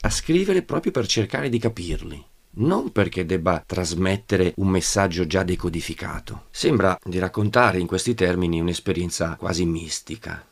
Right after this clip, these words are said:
e allora proviamo a tradurla in un modo più concreto. Immaginiamo che l'incontro e il dialogo con qualcuno o qualcuna abbia lasciato un segno profondo nell'animo di chi poi decide di voler fissare quella situazione sulla pagina.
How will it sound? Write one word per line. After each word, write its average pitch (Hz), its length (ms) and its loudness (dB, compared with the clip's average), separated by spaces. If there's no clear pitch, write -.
e - 120 -6
allora - 240 -2
proviamo 107 520 4
a 107 120 -8
tradurla 151 680 -2
in 107 120 0
un 107 100 4
modo 110 240 2
più 98 160 -4
concreto. 85 720 -8
Immaginiamo 151 680 -2
che 98 160 -4
l'incontro 87 920 2
e 87 60 0
il 87 160 -2
dialogo 87 640 2
con 82 340 -2
qualcuno 92 760 0
o 90 100 -8
qualcuna 87 880 -2
abbia 151 240 2
lasciato 135 380 0
un 113 120 4
segno 170 320 0
profondo 87 640 0
nell'animo 95 640 2
di 113 120 -2
chi 110 360 0
poi 92 500 -4
decide 139 460 0
di 92 100 0
voler 107 300 4
fissare 92 960 -2
quella 101 280 0
situazione 85 840 -4
sulla 95 280 -6
pagina. 98 540 -12